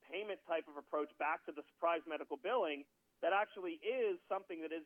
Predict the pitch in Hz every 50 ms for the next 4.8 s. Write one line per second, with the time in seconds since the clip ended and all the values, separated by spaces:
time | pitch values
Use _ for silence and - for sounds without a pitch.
0 | - 175 165 160 156 139 147 143 _ _ - 220 269 285 175 156 - _ _ _
1 | _ _ _ _ _ _ _ - - 156 160 160 151 - - 165 156 - - -
2 | 214 262 302 339 302 202 156 135 120 110 120 _ _ _ _ _ _ - 143 143
3 | 139 139 131 - _ - 156 151 - - - - - - 123 151 165 180 180 175
4 | 165 156 - _ _ _ - 190 240 294 247 147 120 123 -